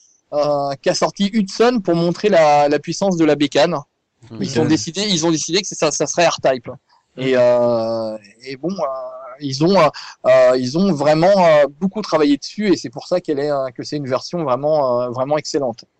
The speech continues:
Speaker 3: Ils ont fait du bon boulot, donc. Euh, et donc, euh,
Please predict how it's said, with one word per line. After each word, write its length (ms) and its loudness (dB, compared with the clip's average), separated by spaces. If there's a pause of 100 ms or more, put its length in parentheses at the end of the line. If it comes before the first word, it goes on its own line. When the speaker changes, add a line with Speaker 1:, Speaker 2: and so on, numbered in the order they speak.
(240)
Speaker 3:
Ils 140 -16
ont 60 -12
fait 140 -6
du 80 -6
bon 180 -2
boulot, 400 -6
donc. 220 -20 (1000)
Euh, 360 0
et 100 0
donc, 260 -6
euh, 300 -4